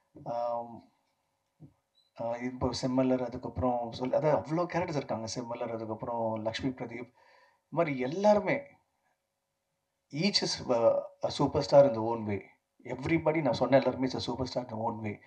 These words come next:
அவங்க எல்லாருமே இந்த படத்துக்கு வந்து ட-, ஆ, அப்பா கூப்பிட்டதும் ஓகேன்னு சொல்லி வந்து இமிடியேட்டா எல்லாரும் சொன்னது உண்மைதான். ஏன்னா இப்போ, ஆ, ரவியா இருக்கட்டும், ஆ,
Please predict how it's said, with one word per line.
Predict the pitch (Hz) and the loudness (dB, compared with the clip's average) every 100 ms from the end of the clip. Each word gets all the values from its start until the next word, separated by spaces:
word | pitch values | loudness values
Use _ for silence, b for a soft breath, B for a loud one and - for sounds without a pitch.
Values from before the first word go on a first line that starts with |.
| b b | b b
அவங்க | 113 113 | -6 -2
எல்லாருமே | 120 156 170 180 | 4 4 4 0
இந்த | 139 | 0
படத்துக்கு | - 127 127 131 | 0 0 -2 -4
வந்து | 123 139 - | -2 -2 -2
ட-, | 151 - B B B - | -2 -4 B B B -6
ஆ, | 113 113 110 | -2 -2 -2
அப்பா | 110 - 147 - | -4 6 6 6
கூப்பிட்டதும் | 139 127 123 117 117 - | 2 2 -2 -4 -8 -4
ஓகேன்னு | 117 127 - 139 127 | 2 2 2 -6 -4
சொல்லி | 123 113 | -6 -2
வந்து | 113 110 113 156 - _ _ _ _ _ _ _ _ _ - | -2 -2 -6 -6 -12 _ _ _ _ _ _ _ _ _ -6
இமிடியேட்டா | 127 156 156 | 0 2 4
எல்லாரும் | 120 123 180 147 | 4 8 8 8
சொன்னது | 151 160 | 8 8
உண்மைதான். | 139 151 143 117 | 6 8 8 8
ஏன்னா | 131 | 8
இப்போ, | 113 113 110 107 104 - | 8 4 2 0 -4 -6
ஆ, | - 104 104 101 | -6 -4 -4 -4
ரவியா | 101 113 139 | 0 2 4
இருக்கட்டும், | 147 131 139 139 135 131 135 b b _ | 4 2 0 0 2 0 -2 b b _
ஆ, | - | -2